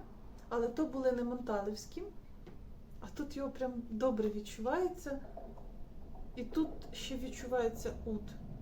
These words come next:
Пі-, півонія і ут, і це таке м'яке і ніжне, і пухнасте, і таке ядерне. Це для мене такі якісь дивні поєднання. Я розумію, що багатьом таке подобається, тому що ут,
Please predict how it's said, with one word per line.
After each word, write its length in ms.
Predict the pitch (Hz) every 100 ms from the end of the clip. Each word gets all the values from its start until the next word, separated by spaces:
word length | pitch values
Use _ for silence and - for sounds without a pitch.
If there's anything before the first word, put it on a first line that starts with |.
| - - -
Пі-, 200 | 240 - -
півонія 600 | 262 - 339 370 330 247
і 220 | - 240
ут, 380 | 254 349 415 302
і 40 |
це 220 | - 294
таке 460 | 294 294 262 220 208 - - - - - 240 226 240
м'яке 340 | 277 302 349 359
і 140 | 349
ніжне, 440 | 349 381 330 302
і 80 | 320
пухнасте, 920 | - 320 - 330 392 440 - - 214 208 - - - - - 226
і 100 | 269
таке 280 | 294 302
ядерне. 1000 | 311 233 247 262 277 262 247 226 220 220 -
Це 160 | - 285
для 180 | 240 262
мене 220 | 269 302
такі 280 | 302 226 269
якісь 260 | 247 262
дивні 420 | 226 240 262 285 269
поєднання. 800 | - 233 220 214 254 359 262 214 - - - - - - - - -
Я 120 | 240 254
розумію, 440 | 302 311 349 269
що 140 | 269
багатьом 500 | 226 233 254 254 277
таке 220 | 269 254 254
подобається, 1000 | - 226 233 330 370 311 220 220 - 196 - - -
тому 200 | 233 240
що 220 | - 247
ут, 300 | - 320 381